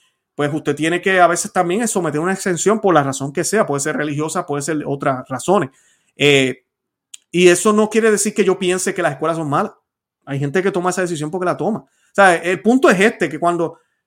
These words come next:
este arzobispo y otros les están diciendo a sus sacerdotes que no aprueben estas exenciones, como si todo el que no quiere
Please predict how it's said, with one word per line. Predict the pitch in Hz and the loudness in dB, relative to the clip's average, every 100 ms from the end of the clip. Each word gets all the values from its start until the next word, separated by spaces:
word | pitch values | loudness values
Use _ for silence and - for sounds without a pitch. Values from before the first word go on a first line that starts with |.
| _ _ - | _ _ -6
este | 196 208 262 | -4 0 2
arzobispo | 262 269 254 262 269 175 | 2 2 4 2 2 2
y | 180 | 6
otros | 240 220 156 143 - - - | 6 4 -2 -2 -6 -14 -4
les | 170 | -2
están | 170 175 | -2 -2
diciendo | 202 233 | 0 0
a | |
sus | 226 226 | 0 -2
sacerdotes | 214 208 185 220 190 143 135 - _ _ _ _ | -2 -2 4 4 2 -2 -8 -14 _ _ _ _
que | - 185 | 2 4
no | 180 202 220 | 4 4 4
aprueben | 202 220 220 | 2 4 2
estas | 220 220 | 2 2
exenciones, | 208 214 196 254 214 | 2 0 0 0 -2
como | - 165 147 | -2 -6 -6
si | 151 | -6
todo | 139 180 247 262 254 233 | 6 10 12 10 10 6
el | 220 | 6
que | 208 | 2
no | 208 214 | 2 2
quiere | 226 220 170 156 | 2 4 4 0